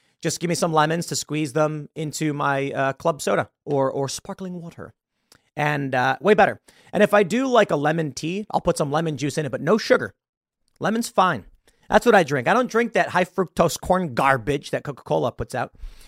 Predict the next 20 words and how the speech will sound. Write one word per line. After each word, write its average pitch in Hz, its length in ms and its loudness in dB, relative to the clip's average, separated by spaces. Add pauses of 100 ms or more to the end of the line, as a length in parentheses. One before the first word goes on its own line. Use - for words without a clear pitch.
(100)
But, 220 180 4
uh, 254 180 10
let's, - 200 6
let's - 160 2
talk 349 180 8
about 247 240 0
Israel, 214 560 2 (320)
uh, 185 240 0
derangement 202 760 2
syndrome. 147 720 0 (600)
And 160 300 4
I 175 140 4
think, 285 420 2
I, 185 180 2
I 196 120 2
think 262 240 -2
you 277 80 -2
get 277 140 4
this 240 180 -4
here. 202 240 0